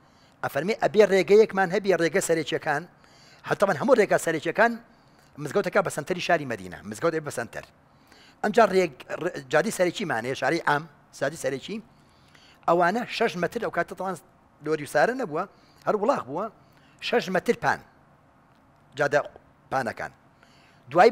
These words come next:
بۆ کۆڵانەکانیش، هەموو کۆڵانەکان ئەبێ بێنەوە سەر کوێ؟ جادە ڕئیسیەکە. جادە سەرەکیەکەش یێتەوە سەر کوێ؟ سەر مزگەوت. واتە مزگەوت بوو بە سەنتەر. وات-، واتە ئەنجا لە ناو گەڕەکەکانە چی دروستەکە؟ ڕێگای هاتووشتە دروستەکە.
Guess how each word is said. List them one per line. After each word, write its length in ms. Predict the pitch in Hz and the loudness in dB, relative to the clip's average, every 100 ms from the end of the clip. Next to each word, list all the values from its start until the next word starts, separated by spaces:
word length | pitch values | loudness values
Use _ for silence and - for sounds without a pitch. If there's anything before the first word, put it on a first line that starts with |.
| 233 | 4
بۆ 80 | 262 196 | 0 4
کۆڵانەکانیش، 680 | 208 196 190 226 247 247 - - - | 4 4 0 0 0 -2 -8 -8 -4
هەموو 180 | 285 - | -2 2
کۆڵانەکان 580 | - 180 180 170 226 269 254 _ _ _ _ _ _ _ _ _ - | 4 4 2 0 0 0 -4 _ _ _ _ _ _ _ _ _ -8
ئەبێ 140 | 147 214 | -4 0
بێنەوە 280 | 247 247 240 - | 2 6 4 4
سەر 100 | 240 - | 0 -2
کوێ؟ 160 | 262 277 147 | -4 -2 2
جادە 180 | 151 147 | 4 4
ڕئیسیەکە. 460 | 147 127 110 - 143 - _ - 156 | 0 -4 -10 -8 -10 -10 _ -2 4
جادە 220 | 175 180 196 | 6 4 4
سەرەکیەکەش 460 | 196 180 202 247 247 | 4 4 4 4 6
یێتەوە 200 | 240 247 254 | 4 4 2
سەر 80 | 240 | 0
کوێ؟ 100 | 254 | -2
سەر 100 | 220 180 | -4 -4
مزگەوت. 320 | 139 139 110 - - - | -6 -8 -8 -14 -20 -2
واتە 200 | 147 160 233 | 2 2 0
مزگەوت 240 | 180 220 226 | 4 4 4
بوو 160 | 226 | 2
بە 40 | 170 | 2
سەنتەر. 300 | 156 - 90 - - - - | -2 -6 -10 -12 -20 -14 -4
وات-، 200 | 170 160 | -2 2
واتە 200 | 170 - 226 | 2 2 0
ئەنجا 180 | 208 | 2
لە 100 | 190 220 | 4 4
ناو 100 | 254 | 6
گەڕەکەکانە 460 | 202 202 196 220 233 | 4 4 4 2 2
چی 80 | 277 | -2
دروستەکە؟ 400 | 196 170 151 185 233 - _ _ _ _ _ _ _ _ - | -8 -8 -2 -2 -2 -8 _ _ _ _ _ _ _ _ -2
ڕێگای 200 | 156 214 | 4 6
هاتووشتە 260 | 190 - 262 156 | 6 2 -12 -12
دروستەکە. 400 | 123 - - | -10 -12 -10